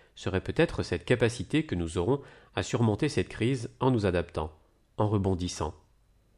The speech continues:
C'est ce que nous avons souhaité en relançant notre dispositif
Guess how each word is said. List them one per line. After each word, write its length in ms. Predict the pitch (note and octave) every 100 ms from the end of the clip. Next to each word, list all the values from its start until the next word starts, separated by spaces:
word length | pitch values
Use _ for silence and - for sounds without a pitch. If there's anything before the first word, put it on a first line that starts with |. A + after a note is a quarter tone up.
| _ _ _ _ _ _ _
C'est 140 | -
ce 80 | A2+
que 80 | C#3
nous 160 | C3+ C3
avons 180 | C3
souhaité 580 | D3+ A2+ G2+ F2 D#2 - -
en 140 | G2
relançant 540 | G2+ G#2 A#2 - D3+ D3
notre 320 | F2+ - F2
dispositif 840 | E2+ A2+ - G2+ E2+ - B2+ -